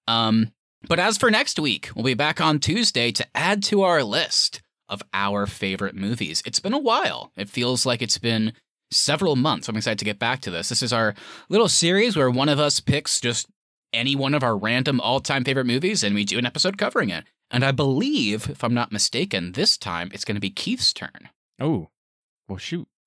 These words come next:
Speaker 2: Should I announce it now or later?
Speaker 1: Do you already have one?
Speaker 2: Uh, yeah, I think I do have one.
Speaker 1: Oh, I wasn't expecting it.
Speaker 2: Yeah, so I think on this favorite movies episode,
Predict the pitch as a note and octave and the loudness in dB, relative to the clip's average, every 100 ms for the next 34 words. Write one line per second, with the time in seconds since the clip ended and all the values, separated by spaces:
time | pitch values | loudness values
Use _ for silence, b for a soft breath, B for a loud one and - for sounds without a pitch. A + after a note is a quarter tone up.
0 | - C3 G#2+ G2 G2+ A2+ A2 G2+ C3 E3 | -6 -2 0 0 -2 -2 -4 -4 -4 -4
1 | G2+ G2 F#2 C3 D#3+ D#3 D#3+ A#2+ A#2 E3+ | -4 -4 -4 -2 2 4 4 2 0 -2
2 | D4+ _ _ _ _ - A2+ A2 G#2+ G#2+ | -4 _ _ _ _ -8 -2 0 2 0
3 | G2+ F#2+ D#3+ C#3 F2+ D#3 C#3 C3 B2 F#2+ | -2 0 2 2 0 -4 -2 0 0 -2
4 | F#2 F#2+ G#2 - - A2 E3+ E4+ F4 D4+ | -4 -8 -8 -12 -6 0 2 4 4 4
5 | C3+ G#2 F2+ - B2 C#3+ G#2 - - - | 2 2 0 -2 0 0 0 -2 -2 -6
6 | F#2+ - _ - C#3+ F#2+ - A2+ A#2 D3 | -8 -10 _ -2 -2 -2 -2 0 0 -4
7 | C3+ B2 G#2+ G2+ D3+ - - - D#3+ D3 | -4 -4 -2 0 0 0 -6 -2 0 2
8 | A#2+ B2+ A#2+ A#2 G#2+ G2+ G#2 - G#2+ G#2 | 0 2 2 0 -2 -4 -4 0 2 2
9 | G#2 G2+ | 2 -2